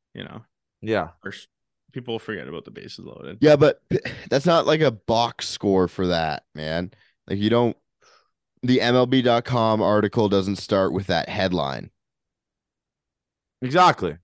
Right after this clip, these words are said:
Speaker 1: Mm-hmm.
Speaker 3: So it's perfect.
Speaker 2: Exactly.
Speaker 1: Yeah.
Speaker 2: Okay. I actually got one here, Avery. Well, uh,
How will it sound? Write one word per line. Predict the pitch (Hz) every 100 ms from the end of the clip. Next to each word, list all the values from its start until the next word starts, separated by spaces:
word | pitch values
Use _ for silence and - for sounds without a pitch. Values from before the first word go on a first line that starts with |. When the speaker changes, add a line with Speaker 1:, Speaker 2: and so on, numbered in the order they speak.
| _ _ _ -
Speaker 1:
Mm-hmm. | 123 120 _ _ _ _ _ _ _ -
Speaker 3:
So | 101
it's | -
perfect. | 113 104
Speaker 2:
Exactly. | 120 - 82 _ _ _ _ -
Speaker 1:
Yeah. | 113 113
Speaker 2:
Okay. | 123 101 - -
I | 147 196
actually | 180 190
got | 185 156
one | 143
here, | 135 117
Avery. | 107 98 92
Well, | 101 113
uh, | -